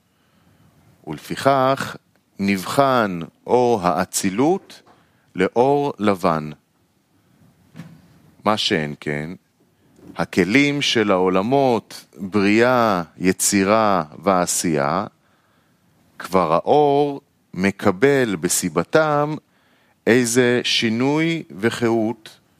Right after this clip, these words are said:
בעוברו דרך בם, אל המקבלים. דהיינו, המשל מאור אדום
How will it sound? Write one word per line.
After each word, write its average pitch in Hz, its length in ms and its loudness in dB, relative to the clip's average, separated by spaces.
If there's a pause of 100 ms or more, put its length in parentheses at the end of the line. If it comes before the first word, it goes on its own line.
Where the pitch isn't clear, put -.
(380)
בעוברו 104 760 0
דרך 127 720 0
בם, 90 420 0 (680)
אל 87 140 0
המקבלים. 98 760 -2 (1600)
דהיינו, 92 760 -4 (840)
המשל 131 800 0 (460)
מאור 131 720 2
אדום 123 580 2